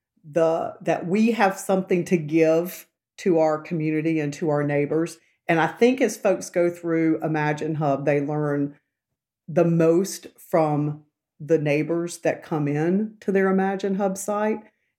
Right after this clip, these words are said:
and they realize how little they may know about the needs that are out there in their community, how little they may know about the economic situation that people are having to live in on a day-to-day basis. And most importantly, they learn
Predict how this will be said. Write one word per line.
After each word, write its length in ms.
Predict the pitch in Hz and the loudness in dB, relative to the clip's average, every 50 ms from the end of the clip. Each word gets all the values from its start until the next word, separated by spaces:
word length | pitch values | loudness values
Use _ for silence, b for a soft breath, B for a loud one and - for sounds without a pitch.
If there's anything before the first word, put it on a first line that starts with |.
| _ - | _ 2
and 180 | 180 175 165 | 4 4 6
they 120 | 165 165 170 | 4 4 4
realize 680 | 156 175 180 170 175 175 170 165 160 160 160 160 156 | 4 2 2 2 2 2 2 0 0 0 0 -2 -4
how 240 | - - - - 165 | -8 -8 -4 -2 -2
little 360 | 165 160 160 170 185 185 190 | 0 0 0 0 2 0 0
they 160 | 180 180 160 151 | 2 0 0 0
may 280 | 147 151 156 156 160 | 2 2 2 2 2
know 480 | 156 156 151 147 151 165 185 208 220 - | 0 0 0 0 2 2 2 0 0 0
about 360 | - 170 151 160 151 143 - | -2 0 2 2 0 0 0
the 80 | 165 156 | -2 -2
needs 380 | 151 156 156 156 160 160 156 165 | -2 0 0 0 0 0 0 -2
that 120 | 160 151 | -2 -2
are 120 | 147 - | 0 0
out 200 | - 147 139 - | 0 -2 -2 -2
there 160 | - 156 147 151 | -2 -2 0 0
in 140 | 147 143 | 0 0
their 140 | 143 143 143 | 0 -2 -2
community, 720 | 143 - - 147 147 147 151 160 160 165 185 190 185 185 b b b b b | -4 -4 -2 -2 0 2 2 2 2 2 2 2 0 -2 b b b b b
how 140 | - 170 160 | 0 2 2
little 360 | 160 170 170 190 202 208 202 | 2 4 2 4 4 4 2
they 180 | 185 185 170 165 | 2 2 2 2
may 220 | 160 170 165 170 | 0 0 0 0
know 320 | 165 160 160 160 165 170 170 | 0 0 2 2 2 2 2
about 320 | 160 151 151 143 143 147 | 2 0 -2 -2 -2 -4
the 180 | - - - - | -6 -6 -6 -6
economic 720 | 151 151 170 151 151 147 156 156 160 156 151 151 - - | -8 -6 -6 -4 -4 -2 -2 0 0 -2 -2 -4 -8 -12
situation 840 | - - - 170 170 - 165 135 143 143 156 156 - - 190 175 165 | -12 -6 -6 -6 -4 -4 -2 0 0 0 0 0 -2 -2 -2 -2 -2
that 180 | - - - | -2 -4 -4
people 280 | - 175 170 - 151 151 | -2 -2 -2 -2 -2 -2
are 120 | 135 135 | -2 -2
having 260 | 151 156 147 151 143 | -2 -2 -2 -2 -2
to 40 | 139 | -2
live 280 | 135 165 165 165 156 160 | 0 2 2 2 2 2
in 360 | 165 165 165 170 170 175 180 - | 0 0 0 -2 -4 -4 -6 -6
on 160 | - 165 160 | -4 0 0
a 60 | 156 156 | 2 2
day-to-day 460 | 147 156 156 156 160 156 156 147 151 | 4 2 2 2 2 0 -2 -2 -2
basis. 540 | 147 156 156 156 160 - 190 190 185 - - _ _ _ _ _ - | -2 -2 -2 -2 0 0 0 0 0 -2 -8 _ _ _ _ _ 2
And 220 | - 175 180 180 | 2 4 6 6
most 340 | 190 202 214 220 220 - 262 | 6 6 6 4 2 0 0
importantly, 800 | 226 208 202 - - 180 170 160 165 160 151 - 160 160 160 156 | 0 0 -2 -2 -2 0 0 0 0 -2 -2 -4 -4 -4 -4 -2
they 240 | 147 156 147 147 143 | -2 -2 -2 -2 -2
learn 540 | 143 143 147 151 151 147 143 143 139 - | -4 -4 -4 -4 -4 -2 -2 -4 -6 -8